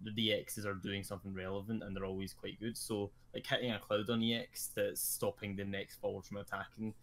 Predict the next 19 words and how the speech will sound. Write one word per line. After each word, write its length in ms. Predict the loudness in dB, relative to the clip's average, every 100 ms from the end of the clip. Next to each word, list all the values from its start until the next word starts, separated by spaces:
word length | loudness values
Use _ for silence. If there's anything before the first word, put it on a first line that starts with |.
| -18 -12 -2
giving 240 | -2 0
you, 140 | -2 -4 -6 0
you 140 | 2
know, 240 | 2 0 -4
like, 140 | -8 -8
it's 280 | -8 -8 -10 -4
giving 240 | 0 2 2
you 100 | 0
three 300 | -4 -2 2
more 180 | 2 0
turns 300 | 2 2 2
because 340 | -2 -4 -4 -4
you're 80 | -4
dying, 560 | -4 -2 0 0 -2 -4
'cause 120 | -8
you, 80 | -8 -12
you 80 | -6
draw 160 | -4
into 240 | -4 -6